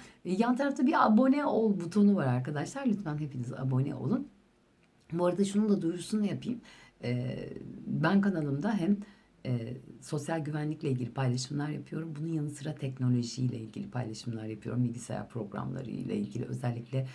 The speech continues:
seslendirme, dublaj ve bu tarz programlarla ilgili. E, ve bunun yanı sıra, e, canlı yayınlarım başlayacak yakında ve, e, yeni bir köşe açmaya karar verdim.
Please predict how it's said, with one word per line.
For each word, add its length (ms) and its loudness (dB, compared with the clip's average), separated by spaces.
seslendirme, 760 -4
dublaj 540 -4
ve 200 -2
bu 80 -8
tarz 280 -8
programlarla 680 -8
ilgili. 400 -2
E, 140 2
ve 200 2
bunun 120 6
yanı 260 8
sıra, 400 -2
e, 240 2
canlı 280 4
yayınlarım 400 4
başlayacak 540 -2
yakında 520 -4
ve, 300 2
e, 60 0
yeni 300 4
bir 140 4
köşe 260 0
açmaya 380 -4
karar 320 -4
verdim. 400 -6